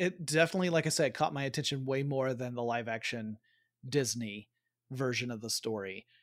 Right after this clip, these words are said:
Uh, something else that we're curious about, and that Ariel probably isn't going to watch because she lacks the streaming service for it, is Spirited, which we, we talked about last week, but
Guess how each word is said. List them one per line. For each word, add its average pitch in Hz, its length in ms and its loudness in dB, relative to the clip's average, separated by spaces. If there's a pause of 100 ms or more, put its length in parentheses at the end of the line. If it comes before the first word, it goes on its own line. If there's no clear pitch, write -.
(240)
Uh, 139 280 2 (420)
something 233 320 2
else 247 300 2
that 160 140 2
we're 151 160 4
curious 143 520 4
about, 131 440 2 (160)
and 135 500 0
that 135 240 2
Ariel 151 340 6
probably 165 500 4
isn't 139 200 0
going 139 160 0
to 131 60 -2
watch 127 280 0
because 131 220 -2
she 131 260 -2
lacks 135 460 0
the 123 100 -6
streaming 143 440 0
service 117 400 -2
for 110 220 -4
it, 127 180 -2 (600)
is 131 400 4 (140)
Spirited, 147 760 6 (200)
which 147 200 2
we, 156 340 6
we 180 100 2
talked 208 240 4
about 175 400 6
last 160 300 2
week, 131 260 2
but 143 220 0